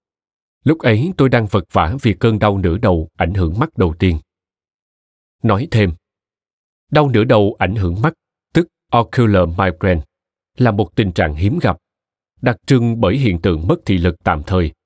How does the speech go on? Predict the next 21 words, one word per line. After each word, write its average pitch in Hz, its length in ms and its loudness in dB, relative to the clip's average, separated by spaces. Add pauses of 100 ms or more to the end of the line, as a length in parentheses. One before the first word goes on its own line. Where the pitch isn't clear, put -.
hoặc - 200 -4
thậm 85 180 -2
chí 101 240 0
mù 107 380 0
tạm 76 220 -4
thời 82 260 -2 (100)
ở 87 120 -2
một 101 240 -4
mắt. 123 120 -4 (1080)
Quay 135 180 2
lại 85 220 0
nội 78 260 -2
dung 90 180 -2
chính. 107 240 -2 (1040)
Tôi 156 120 4
không 151 200 -2
bị 98 140 0
đau 98 260 0
theo 117 160 -2
nghĩa 87 180 -2
đen, 98 280 0